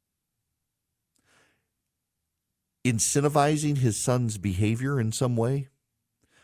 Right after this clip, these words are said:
to abscond from his responsibilities to his child in Arkansas, who the Biden family refuses to recognize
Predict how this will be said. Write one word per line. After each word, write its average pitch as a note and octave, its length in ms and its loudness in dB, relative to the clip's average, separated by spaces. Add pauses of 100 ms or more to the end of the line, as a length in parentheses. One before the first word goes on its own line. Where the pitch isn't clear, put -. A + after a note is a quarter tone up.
(140)
to A#2 200 4
abscond C3 540 0
from A2 160 2
his B2 220 2
responsibilities A#2+ 920 0
to G#2 140 -2
his F#2 180 -2
child A#2 560 0
in F#2+ 100 0
Arkansas, B2 580 -4 (1040)
who A#2+ 140 2
the G#2 120 2
Biden A#2 420 0
family B2 300 0
refuses A#2 560 -2
to - 100 -12
recognize A2+ 800 -2